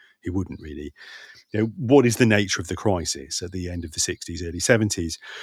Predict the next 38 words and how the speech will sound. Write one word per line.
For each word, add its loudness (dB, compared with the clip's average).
Well, 12
his 8
perspective 6
is 2
that, 4
well, 8
it's 6
really, 6
it 4
isn't 6
really 8
sort 4
of 2
an, 0
an 2
inevitable 4
result -2
of -18
the -4
cybernetic -4
revolution. 0
It's 0
not 6
fundamentally 6
because -2
of -4
this -6
pressure 0
from -4
social 0
groups -4
who've -8
been, -6
you 0
know, -4
suppressed 0
or 2
marginalized 0